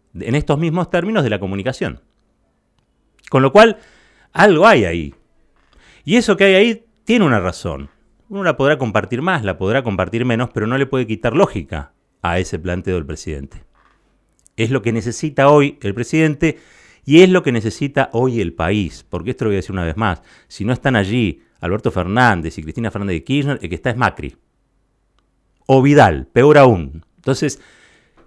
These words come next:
yo creo que hay que sostener este gobierno. Me parece que es un gobierno que tiene muy buenas intenciones, que tiene objetivos muy claros, pero que tiene un desafío enorme. Entonces,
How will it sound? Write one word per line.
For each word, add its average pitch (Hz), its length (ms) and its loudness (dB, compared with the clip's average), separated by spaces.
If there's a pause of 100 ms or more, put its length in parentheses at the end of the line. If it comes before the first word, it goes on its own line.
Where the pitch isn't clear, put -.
(920)
yo - 220 -4
creo 185 340 6
que 160 60 4
hay 147 60 4
que 131 100 0
sostener 123 540 -2
este 151 200 -6
gobierno. 151 440 -2
Me 113 80 -6
parece 110 240 -2
que 110 60 0
es 107 100 -8
un 104 120 -8
gobierno 110 680 -6 (540)
que 104 100 -8
tiene 113 480 -4
muy 143 380 2
buenas 120 280 -2
intenciones, 139 600 -2
que 101 100 -4
tiene 117 140 -4
objetivos 107 460 -4
muy 170 320 0
claros, 139 640 -2 (120)
pero 101 140 0
que 104 80 -2
tiene 147 140 -4
un 156 40 -4
desafío 120 320 -4
enorme. 71 360 -6 (680)
Entonces, 160 340 -2